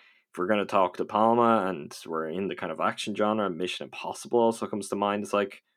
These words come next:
why not do both? Like, I mean, uh, Travolta had come off Grease and Saturday Night Fever <laughs> when he went to do Blowout.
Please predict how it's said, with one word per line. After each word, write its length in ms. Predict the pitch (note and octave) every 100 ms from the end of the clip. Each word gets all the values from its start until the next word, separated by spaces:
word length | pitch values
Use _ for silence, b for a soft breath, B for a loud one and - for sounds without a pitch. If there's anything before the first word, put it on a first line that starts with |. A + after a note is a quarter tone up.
| -
why 120 | D#3
not 140 | F#3
do 160 | F3 C#3+
both? 380 | A#2 D3 F2+ - - F2+
Like, 260 | G2 G2+
I 40 | A2+
mean, 340 | A2 G#2+ G2 _ _ _ _ _ _ -
uh, 360 | G2+ G2 F#2+ -
Travolta 460 | - A2 A2 B2+ A2+
had 160 | A2 -
come 180 | A2+
off 320 | G#2 G2 F#2 -
Grease 340 | G#2+ G2+ G#2
and 100 | G2+
Saturday 280 | F2+ F#2+ F#2+
Night 200 | F2+ F2+
Fever 560 | - G2 G2 - D2 -
<laughs> 640 | A#2 - - - - - -
when 120 | A#2+
he 80 | A#2
went 220 | - G2+
to 60 | B2
do 120 | F#2+
Blowout. 460 | G2 G#2 G2+ E2+